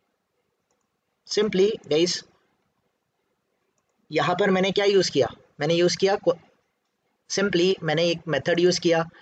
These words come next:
जिसका नाम है ड्राइवर, driver dot find element method।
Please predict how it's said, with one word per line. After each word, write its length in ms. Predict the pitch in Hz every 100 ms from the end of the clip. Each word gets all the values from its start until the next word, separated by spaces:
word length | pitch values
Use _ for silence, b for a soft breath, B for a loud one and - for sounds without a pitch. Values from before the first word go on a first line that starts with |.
| _ 135
जिसका 300 | 143 175 160
नाम 200 | 151 165
है 80 |
ड्राइवर, 500 | 156 127 127 147 175 B B - -
driver 320 | 135 139 160 156
dot 200 | 156 165
find 300 | 143 147 160
element 360 | 151 156 165 160
method। 260 | - 160